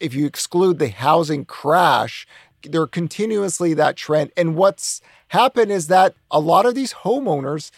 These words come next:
they have a very low fixed debt cost while their wages are rising each year. And that's, that really is the benefit of being an American homeowner, especially in the last ten years.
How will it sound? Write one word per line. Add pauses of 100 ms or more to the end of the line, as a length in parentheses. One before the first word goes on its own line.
(460)
they
have
a
very
low
fixed
debt
cost
while
their
wages
are
rising
each
year.
And
that's, (360)
that
really
is
the
benefit
of
being
an
American
homeowner,
especially
in
the
last
ten
years.